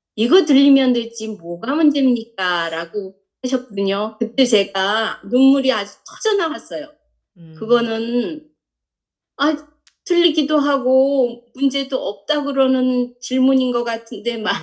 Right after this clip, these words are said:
Speaker 2: 음.
Speaker 1: <laughs> 내 마음은 왜 이렇게 <laughs> 뭐가, 뭐가 많을까 그런 거에 이제 괜히 이런 걸로 그렇게
Speaker 2: 음.
Speaker 1: 커졌던 것 같은데요.
Speaker 2: 음.
Speaker 1: 지금 다시 스님께서 질문을 하시면
Speaker 2: 음.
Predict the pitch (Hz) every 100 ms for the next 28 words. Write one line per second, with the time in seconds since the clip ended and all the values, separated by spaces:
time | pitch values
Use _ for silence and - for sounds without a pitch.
0 | - 214 240 220 202 185 196 190 180 180
1 | 180 - _ _ _ _ - - _ _
2 | - _ _ - 208 240 226 214 190 208
3 | 202 202 175 202 220 - 196 190 - 269
4 | 294 269 233 208 208 202 196 196 190 202
5 | 196 _ _ _ - 190 190 311 269 226
6 | 226 202 196 190 180 _ 180 180 _ _
7 | - 294 294 285 - 214 196 180 - 190
8 | 240 262 - - 170 160 156 156 156 220
9 | 214 226 214 208 208 180 - 190 190 196
10 | 190 - _ _ _ - - 262 247 247
11 | 196 190 175 180 190 185 190 _ _ _
12 | - 202 202 185 185 190 240 - 208 185
13 | 175 185 190 185 143